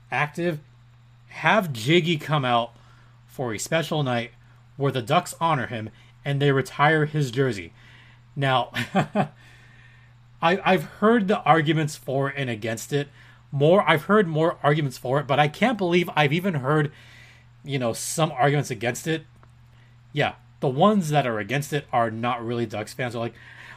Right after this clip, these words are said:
"Oh, you can't just retire any number. He's not a Hall of Famer." Oh, okay. First off, um, Jiggy won a cup. And he was a vital part of those Ducks teams, you know, turn of the century. He was a big,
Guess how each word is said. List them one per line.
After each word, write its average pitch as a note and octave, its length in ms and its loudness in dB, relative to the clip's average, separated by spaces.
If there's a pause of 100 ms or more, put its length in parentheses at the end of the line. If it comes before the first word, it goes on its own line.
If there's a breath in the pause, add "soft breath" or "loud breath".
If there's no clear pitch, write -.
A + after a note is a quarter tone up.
"Oh, A#3+ 160 6
you A3+ 160 4
can't A3 240 2
just G#3 140 2
retire F3+ 400 2
any E3+ 160 0
number. F#3+ 240 0
He's G3+ 140 0
not G#3+ 100 0
a D#3+ 60 2
Hall D#3+ 140 0
of D3+ 80 0
Famer." F#3 280 -2
Oh, F#3 100 -2 (120)
okay. C3+ 240 -2 (420)
First A3 240 2
off, D#3 200 4 (540 loud breath)
um, C3+ 320 2 (500)
Jiggy D#3 280 -2
won C3+ 180 0
a G#2+ 60 -8
cup. - 320 -6 (1200)
And B2+ 260 -2
he E3+ 160 -4
was D#3+ 320 2
a D3+ 100 2
vital C3+ 540 0
part C3 460 0 (520 loud breath)
of C3 200 -2
those B2+ 240 0
Ducks B2+ 320 -2
teams, A#2 500 -8 (760 soft breath)
you C3+ 120 -6
know, A#2+ 100 2
turn C#3 240 -4
of B2+ 60 -2
the A2+ 60 -2
century. A2+ 340 -6
He F3 160 -2
was G#3+ 160 4
a C#3+ 240 0 (160)
big, A#2+ 720 2